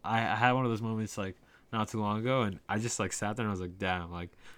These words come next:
you know, I get a lot of hate <laughs> on the podcast, and, you know, sometimes I hate the sound of my own voice, and, you know, sometimes I'm tired and it's Friday evening and Damien just won't stop calling me."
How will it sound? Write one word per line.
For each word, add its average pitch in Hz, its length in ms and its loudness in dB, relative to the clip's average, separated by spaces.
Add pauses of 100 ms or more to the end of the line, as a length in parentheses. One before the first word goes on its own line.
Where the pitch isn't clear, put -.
(100)
you 92 100 -6
know, 98 100 -2
I 95 80 0
get 113 100 0
a 120 40 4
lot 117 160 6
of 110 60 4
hate 113 160 6
<laughs> 113 80 2
on 123 80 4
the 107 80 0
podcast, 113 640 2
and, 98 160 -2
you 104 60 -4
know, 92 160 -6 (380)
sometimes 131 440 2
I 127 60 8
hate 127 120 8
the 131 60 2
sound 127 240 6
of 127 60 6
my 120 120 6
own 120 180 2
voice, 113 680 4
and, 98 120 -6
you 98 80 -6
know, 92 100 -6
sometimes 120 460 -2
I'm 104 120 -4
tired 113 440 6
and 101 80 -4
it's 95 100 -8
Friday 110 300 4
evening 110 400 0
and 95 120 -4
Damien 107 360 8
just 104 180 -8
won't 107 180 -6
stop 110 280 -6
calling 113 340 2
me." 113 180 0